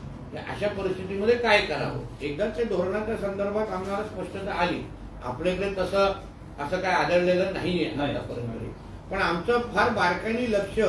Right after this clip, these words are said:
Speaker 1: जसं उदाहरण दोडामारमध्ये मदरसामध्ये काही तलवारी सापडल्या, तसं आपल्या जिल्ह्यामध्ये चालू असलेले जे मदरसे आहेत, अ, त्याच्यावर आमच्या सगळ्यांचं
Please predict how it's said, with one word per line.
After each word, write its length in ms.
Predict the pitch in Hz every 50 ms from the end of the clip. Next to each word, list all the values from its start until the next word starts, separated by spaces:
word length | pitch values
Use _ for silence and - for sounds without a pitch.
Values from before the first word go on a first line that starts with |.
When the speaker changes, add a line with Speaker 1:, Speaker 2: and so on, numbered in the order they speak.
| - - - -
Speaker 1:
जसं 220 | 160 - 208 208
उदाहरण 380 | 202 190 190 190 196 202 220 208
दोडामारमध्ये 720 | 185 175 165 180 190 196 196 196 202 202 202 196 196 220 220
मदरसामध्ये 760 | 196 175 165 180 180 180 180 208 202 202 202 190 190 202 214
काही 300 | 214 185 180 180 190 185
तलवारी 440 | 185 185 165 160 165 165 165 165 160
सापडल्या, 440 | 156 135 - 135 135 131 127 117 - - - - - - - - - -
तसं 200 | 180 180 185 226
आपल्या 360 | 220 208 170 151 - 208 240
जिल्ह्यामध्ये 680 | 226 190 185 185 180 185 202 208 214 214 208 202 220 240
चालू 380 | - 202 180 175 185 214 214
असलेले 420 | 214 202 - - 196 208 208 220 226
जे 100 | 220 240
मदरसे 460 | 233 214 185 190 196 190 190 202 196
आहेत, 240 | 175 151 - - 127 123 - - - - - - - - - - -
अ, 40 | 151 156 - - - - - - - - - -
त्याच्यावर 400 | 196 185 190 233 247 240 247 247
आमच्या 380 | 233 220 220 214 220 240 226
सगळ्यांचं 400 | 214 208 202 202 208 208 202 214